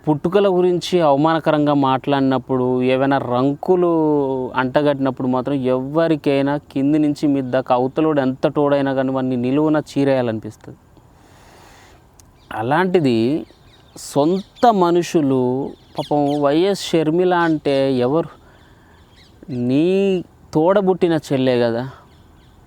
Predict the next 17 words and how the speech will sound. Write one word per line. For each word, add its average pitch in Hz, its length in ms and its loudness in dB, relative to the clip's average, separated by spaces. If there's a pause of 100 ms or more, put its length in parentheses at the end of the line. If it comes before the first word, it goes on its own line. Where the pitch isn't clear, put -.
(140)
నీ 127 120 -2
తర్వాత 165 500 0 (260)
నీ 147 80 0 (100)
తల్లి 147 340 2 (1300)
పేగు 147 380 -2 (1300)
తెంచుకొని 160 480 0
పుట్టింది 127 360 -4
కదా, 113 160 -8 (100)
పంచుకొని 143 480 -2
పుట్టింది 117 460 -6
కదా, 113 140 -10 (460)
మీ 127 80 -6 (120)
పేగు 156 240 2 (120)
బంధం 131 340 -2
కదా. 110 240 -6 (2250)
అలాంటి 147 340 0
ఆమెని 180 380 2